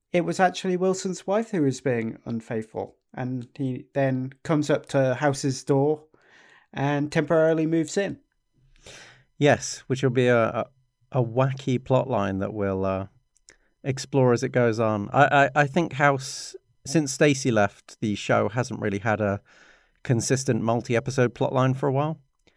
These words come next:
Speaker 2: So it's, uh, I think, like, it's nice that the Wilson storyline has come to a final conclusion in that he is divorcing his third wife. <laughs> But at the same time, like, you know, it, it's good that we've got a bit of a thread, 'cause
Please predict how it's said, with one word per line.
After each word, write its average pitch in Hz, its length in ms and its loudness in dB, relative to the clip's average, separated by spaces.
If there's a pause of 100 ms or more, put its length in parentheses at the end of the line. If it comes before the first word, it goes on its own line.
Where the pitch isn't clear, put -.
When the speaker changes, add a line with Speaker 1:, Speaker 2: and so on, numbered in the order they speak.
(260)
Speaker 2:
So 123 300 6
it's, - 240 -2
uh, 110 260 6
I 131 80 4
think, 135 220 0
like, 120 320 2 (160)
it's 135 180 0
nice 147 260 4
that - 120 -10
the 135 60 -2
Wilson 120 420 0
storyline 107 580 2
has 104 120 -4
come 110 320 2
to 107 240 0
a 101 200 2 (520)
final 139 360 6
conclusion 110 560 0
in 98 120 -2
that 95 140 -2
he 104 200 -2
is 101 140 0
divorcing 98 640 -4
his 95 240 -6
third 110 380 2
wife. 101 480 -2 (100)
<laughs> - 0 - (1300)
But 131 120 8
at 131 80 2
the 123 80 2
same 127 240 4
time, 113 280 2
like, 104 360 -4
you 117 100 -2
know, 90 180 -2 (300)
it, 160 160 6
it's 135 200 2
good 151 180 4
that 143 60 0
we've 131 120 4
got 131 160 6
a 117 40 6
bit 120 120 4
of 110 100 4
a 107 60 2
thread, 104 460 0
'cause 104 320 -4